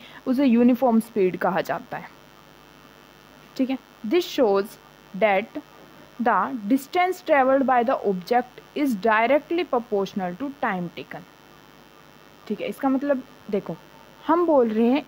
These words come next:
इक्वल डिस्टेंस इक्वल टाइम में, suppose two distance है, two meter distance है,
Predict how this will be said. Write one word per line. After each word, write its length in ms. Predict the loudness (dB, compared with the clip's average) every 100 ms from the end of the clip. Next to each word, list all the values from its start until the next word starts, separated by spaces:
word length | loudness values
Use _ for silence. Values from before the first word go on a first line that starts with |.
| 0
इक्वल 460 | 0 0 0 2
डिस्टेंस 600 | 2 0 0 0 0 -2 -10 -20 -10 -4
इक्वल 400 | -4 -2 -4 -4
टाइम 260 | -4 -6 -8
में, 180 | -12 -16 -20 -20 -20 -20 -20 -12 2
suppose 220 | 4 4 -2 -6 2
two 200 | 4 4
distance 680 | 4 0 0 2 2 2
है, 180 | 0 -6 -10 -4
two 140 | 0 2
meter 340 | 2 2 2
distance 600 | 4 2 -2 -6 -6 -6 -6
है, 140 | -6